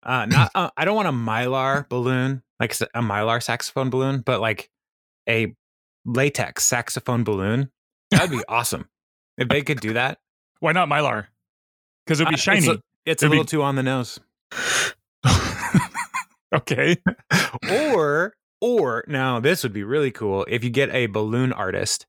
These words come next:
Speaker 1: who can, like, shape the balloons into a saxophone with, like, valves and everything.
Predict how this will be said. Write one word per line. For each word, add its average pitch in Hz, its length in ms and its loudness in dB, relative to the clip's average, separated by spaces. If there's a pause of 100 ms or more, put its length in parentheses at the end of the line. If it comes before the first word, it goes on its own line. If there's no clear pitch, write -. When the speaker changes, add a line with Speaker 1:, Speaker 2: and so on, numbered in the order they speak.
(760)
Speaker 1:
who 131 380 0
can, 107 420 -2
like, 107 360 -2 (320)
shape - 480 0 (240)
the 113 80 0
balloons 92 760 0 (560)
into 107 220 0
a 92 40 2
saxophone 87 720 0 (360)
with, 113 100 -2
like, 104 140 0
valves 98 360 -2
and 113 100 0
everything. 120 440 -2